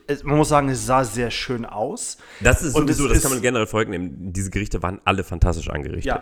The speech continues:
Speaker 1: es sah alles sehr schön aus. Könnt ihr euch bei Instagram Kaviar Köfte angucken. Es sah sehr schön aus. Es war auch so ein bisschen die Verbeugung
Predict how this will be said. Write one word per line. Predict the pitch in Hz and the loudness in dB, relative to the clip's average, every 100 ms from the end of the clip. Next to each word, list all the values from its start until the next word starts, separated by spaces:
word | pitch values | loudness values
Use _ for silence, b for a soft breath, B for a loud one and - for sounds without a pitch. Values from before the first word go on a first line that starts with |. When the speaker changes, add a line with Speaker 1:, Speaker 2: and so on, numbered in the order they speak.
| - | -8
Speaker 1:
es | 131 | -8
sah | 127 139 | -2 0
alles | 160 151 | 0 0
sehr | 156 | 0
schön | 156 151 | -2 -2
aus. | 143 - | -2 -2
Könnt | 143 | -4
ihr | 135 127 - | -2 -4 -4
euch | 139 - | -8 -4
bei | 123 | -6
Instagram | 143 - 120 117 117 | -6 -6 -4 -4 -4
Kaviar | - 120 113 | -2 -2 -2
Köfte | - 135 117 | -4 -6 -6
angucken. | 104 107 113 - 143 B B B B B | -8 -8 -10 -10 -10 B B B B B
Es | 135 | 0
sah | 127 165 | 4 4
sehr | 180 | 2
schön | - 156 | 0 0
aus. | 139 208 - - _ _ _ | 0 0 -6 -16 _ _ _
Es | - 117 113 | -6 -2 2
war | 147 | 2
auch | 147 - | 2 0
so | 139 | -4
ein | 123 | -4
bisschen | 147 - 147 143 143 - - - - _ _ - | -6 -4 -4 -6 -8 -14 -20 -20 -20 _ _ -6
die | 131 127 | -4 -4
Verbeugung | - 127 113 - 147 143 139 131 | -4 -4 2 2 4 2 0 -4